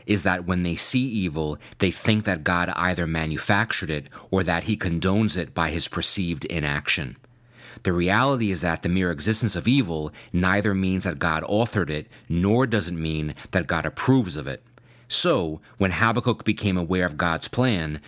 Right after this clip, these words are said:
to use the Babylonians as instruments of judgment, this did not mean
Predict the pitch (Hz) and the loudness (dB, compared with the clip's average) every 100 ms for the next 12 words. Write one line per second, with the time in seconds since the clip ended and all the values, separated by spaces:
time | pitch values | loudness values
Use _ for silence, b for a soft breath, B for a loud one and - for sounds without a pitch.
0 | B - 98 95 98 95 90 90 85 85 | B -2 2 2 0 0 0 0 0 0
1 | 92 90 87 82 85 - 98 95 98 85 | 2 2 0 -2 -2 -2 -2 0 0 -2
2 | 76 85 76 104 104 82 76 71 - B | -2 -4 0 0 0 -2 -4 -4 -8 B
3 | B 95 - - 78 87 87 - 113 113 | B 2 2 0 0 0 0 2 2 2
4 | 90 80 | 0 -4